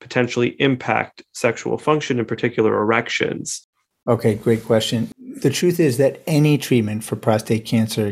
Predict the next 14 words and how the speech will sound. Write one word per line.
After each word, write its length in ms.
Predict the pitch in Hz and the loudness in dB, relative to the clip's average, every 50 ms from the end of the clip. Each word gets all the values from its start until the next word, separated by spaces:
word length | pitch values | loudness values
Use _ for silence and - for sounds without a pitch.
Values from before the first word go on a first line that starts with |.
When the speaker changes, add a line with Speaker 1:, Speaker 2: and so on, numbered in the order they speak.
| 104 - - | -6 -10 -10
Speaker 2:
can 300 | - - 117 110 107 110 | -4 0 0 2 4 4
negatively 560 | 113 117 113 117 110 117 113 107 110 113 - | 4 4 4 2 2 2 2 2 2 2 2
impact 400 | - 113 110 - 110 101 101 - | 2 2 2 2 2 0 0 0
the 120 | - 110 104 | -2 0 0
erections. 600 | 101 98 98 98 - - - 117 98 - - - _ _ _ _ _ _ _ _ _ _ _ _ _ _ _ _ _ _ - | 0 0 -2 -4 -6 -8 -10 -10 -12 -12 -18 -20 _ _ _ _ _ _ _ _ _ _ _ _ _ _ _ _ _ _ -2
And 360 | 135 127 117 113 113 - - - | 0 0 2 0 -2 -4 -4 -2
this 180 | - 143 - | 0 0 2
is 120 | 160 143 135 | 2 2 2
a 60 | 123 | 0
theme 440 | 117 - - 143 139 139 143 139 135 | 0 0 0 2 4 4 4 4 4
that's 180 | 131 117 117 | 2 2 0
gonna 300 | - - 117 113 113 110 110 - - _ | 0 2 2 4 4 2 -2 -6 -16 _
come 260 | - - 123 117 117 | -4 0 2 4 4
up, 300 | 120 117 113 117 - - | 4 2 0 -2 -8 -20